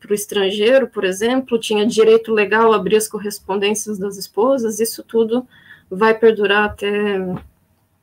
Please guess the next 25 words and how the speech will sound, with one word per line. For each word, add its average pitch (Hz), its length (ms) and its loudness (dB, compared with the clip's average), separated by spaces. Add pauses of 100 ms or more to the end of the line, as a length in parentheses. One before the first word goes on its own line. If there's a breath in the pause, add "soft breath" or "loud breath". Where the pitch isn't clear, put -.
(460)
até 196 380 0
o, 190 760 -2
até 202 280 0
o 208 60 0
período 196 380 4
revolucionário, 185 800 -4
né, 180 160 0
até 180 180 -8
setenta 180 380 -8
e 180 60 -4
quatro. - 420 -18 (460 loud breath)
Ainda 226 300 6
assim, 254 460 2 (600 soft breath)
é, 214 200 2
a 220 60 2
década 233 340 2
de 247 100 -4
sessenta 247 420 0
foi 240 220 2
um 240 100 4
palco 233 400 2
de 202 120 -4
grandes 226 280 0
transformações, 240 1120 -2
é, 190 520 -4